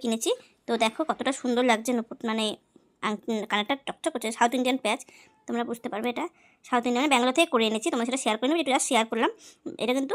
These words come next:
আমার, মানে কী বলবো, এটা কিন্তু কোনো টিপসের টাকা না, এটা আমার পয়সা দিয়ে আমার মেয়েকে করে দিয়েছি। আহ, এটা হলো ডায়মন্ড টপ, যে বড়, বড় হলেও পরতে পারবে অনেকদিন, একটু বড় হলেও ডায়মন্ড টপটা পরতে পারবে।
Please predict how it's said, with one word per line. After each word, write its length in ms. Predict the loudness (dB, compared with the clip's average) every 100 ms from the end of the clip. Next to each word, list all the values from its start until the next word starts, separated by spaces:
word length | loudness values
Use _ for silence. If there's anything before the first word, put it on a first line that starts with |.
| 2
আমার, 120 | 2 -2 -16 -8
মানে 120 | -4 -2
কী 60 | 0
বলবো, 160 | 0 0 -6 _ _
এটা 180 | 2 4
কিন্তু 140 | 6 4
কোনো 100 | 2
টিপসের 220 | -2 0
টাকা 100 | 0
না, 60 | 0
এটা 100 | -2
আমার 100 | -4 -8 -20 -12 0
পয়সা 200 | 0 0 0
দিয়ে 100 | 0
আমার 100 | 0 -4
মেয়েকে 180 | -4 -4
করে 120 | -2 -4
দিয়েছি। 240 | -4 -6 -8 _ _ _ -12
আহ, 260 | -6 -4 -6 -8 -12
এটা 100 | -4
হলো 100 | -2 0
ডায়মন্ড 240 | 2 2 2
টপ, 120 | 0 -2 -10
যে 80 | -6
বড়, 200 | -2 0
বড় 180 | 2 2 2
হলেও 140 | 0 -2
পরতে 160 | -4 -2
পারবে 120 | -2
অনেকদিন, 220 | -2 -2 -4
একটু 100 | -4 -4
বড় 80 | -2
হলেও 180 | -2 -4 -8 -20 _
ডায়মন্ড 180 | -4 -4
টপটা 140 | -4 -8
পরতে 160 | -6 -4
পারবে। 160 | -2